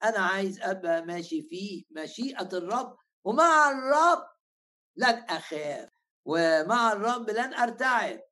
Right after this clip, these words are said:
ومع الرب لن يعوزني شيء من الخير". مش هي-، مش هحتاج حاجة،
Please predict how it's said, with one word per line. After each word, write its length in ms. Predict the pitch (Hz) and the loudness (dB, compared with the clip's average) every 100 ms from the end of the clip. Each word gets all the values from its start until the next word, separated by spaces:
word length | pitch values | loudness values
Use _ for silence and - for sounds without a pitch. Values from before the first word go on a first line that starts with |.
| _ | _
ومع 720 | - 170 196 269 269 240 220 220 | -6 -4 -2 -2 0 0 0 -4
الرب 360 | 208 269 240 | -4 -6 -2
لن 280 | 233 285 285 | -2 0 -4
يعوزني 1200 | 262 247 214 240 285 254 254 254 254 247 240 226 | -4 -4 -2 -2 -4 -6 -8 -10 -12 -8 -8 -8
شيء 600 | - - 320 294 240 196 | -8 -2 0 0 -2 -8
من 140 | 190 185 | -8 -4
الخير". 580 | 170 - 156 143 135 196 | -6 -6 -10 -8 -8 -12
مش 240 | 247 240 | -12 -4
هي-، 260 | 254 240 - | -4 -4 -6
مش 140 | 240 | -6
هحتاج 380 | 240 - 294 - | -6 -6 -8 -8
حاجة، 580 | - 294 285 254 - - | -8 -4 -2 -2 -4 -8